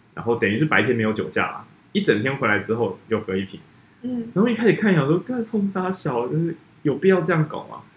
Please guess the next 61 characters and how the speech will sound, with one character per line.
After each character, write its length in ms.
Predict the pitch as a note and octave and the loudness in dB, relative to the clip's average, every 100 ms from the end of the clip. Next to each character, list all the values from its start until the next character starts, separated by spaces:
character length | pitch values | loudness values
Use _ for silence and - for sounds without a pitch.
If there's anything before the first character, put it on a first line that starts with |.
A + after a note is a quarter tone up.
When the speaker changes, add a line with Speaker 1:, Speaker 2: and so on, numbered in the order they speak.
| - - _ - | -20 -20 _ -6
Speaker 1:
但 80 | A3+ | 0
后 120 | A#3 | 2
来 80 | F3 | 2
想 160 | G#2+ G#2+ | 2 0
说， 320 | C#3 D3+ D#3 - - - _ _ _ _ - | 0 0 -2 -10 -20 -20 _ _ _ _ -8
他 160 | - F#3+ | -2 0
的 80 | D#3+ | 0
工 180 | D3 | 2
作 100 | D#3 | 4
机 220 | D3+ C#3 C3+ | 2 0 -2
能 180 | F#2+ | 0
是 100 | G2+ B2 | -2 -4
稳 140 | A2 - - | -4 -4 -4
定 200 | A2+ - | -6 -6
的， 100 | - | -4
而 60 | B2+ | -2
且 240 | - A2 - - _ - | -2 -4 -6 -20 _ -4
我 240 | A2 - D#3+ | -2 0 0
又 120 | D#3+ | 0
一 120 | E3+ | 0
直 80 | A#2+ | 0
要 140 | A2+ B2 | 0 0
去 100 | B2+ | -2
学 60 | |
校 160 | G2 G#2+ | -2 -2
上 220 | A2+ F#2+ | -2 -2
学， 180 | F#2+ - | -4 -4
我 80 | B2+ | 0
有 100 | C3 | 0
更 180 | - A2 | 0 -2
好 160 | D2 D2+ | -4 -8
的 60 | |
方 140 | F2+ F#2 | -8 -8
法 100 | D#2+ | -10
吗？ 120 | - - - _ _ _ | -12 -20 -20 _ _ _
我 100 | G2+ | -6
可 120 | F#2+ | -2
以 40 | A#2 | 0
留 140 | G2 | 0
下 140 | G2 G#2 | 0 -2
来 40 | |
跟 80 | G#2+ | -2
他 80 | G#2+ | -2
聊 160 | F2 | -2
聊， 120 | F#2 F2+ | -2 -4
或 80 | G#2 | -6
者 60 | G#2 - - | -10 -12 -8
没 180 | G#2 C3 | -4 0
有， 120 | A2+ | 2
我 140 | G#2 | 4
也 80 | A#2 | 2
没 180 | F2 D#2 - | 0 -6 -10
招。 260 | - - - - - | -10 -10 -14 -20 -8
Speaker 2:
嗯。 300 | A#3+ A#3 A#3 - _ - | -4 -4 -6 -14 _ -8
Speaker 1:
那 280 | G#2+ F#2 F#2+ - - _ _ _ _ _ - | -4 -4 -6 -16 -20 _ _ _ _ _ -8
就 80 | |
这 120 | F#2 F#2+ | -4 -4
样 160 | D#2+ | -4
吧， 160 | D#2 - - - | -8 -14 -14 -10
就 80 | F#2 | -6
是 200 | F#2+ | -4